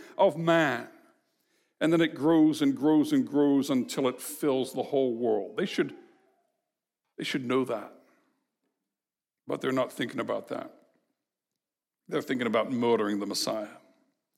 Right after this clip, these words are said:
And yet even here, their testimony did not agree. There are things which aren't matching up as they're called in one by one.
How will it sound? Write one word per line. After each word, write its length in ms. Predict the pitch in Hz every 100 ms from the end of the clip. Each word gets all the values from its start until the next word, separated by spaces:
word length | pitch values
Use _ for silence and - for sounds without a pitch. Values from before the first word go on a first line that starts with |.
| - _ _ _ _ _ _ -
And 100 | -
yet 140 | 147 156
even 240 | 175 156
here, 480 | 117 156 156 160 151
their 220 | 139 127
testimony 680 | 127 147 147 151 135 131 123
did 220 | 123 135
not 160 | 135 127
agree. 400 | 110 120 120 127
There 240 | 123 107
are 80 | 104
things 320 | - 127 117
which 180 | 104 -
aren't 280 | 117 117 151
matching 460 | 131 120 - 113
up 200 | 110 120
as 140 | 113 107
they're 100 | 104
called 360 | - 127 117
in 180 | 113 110
one 180 | 110 107
by 140 | 104
one. 360 | 101 107 107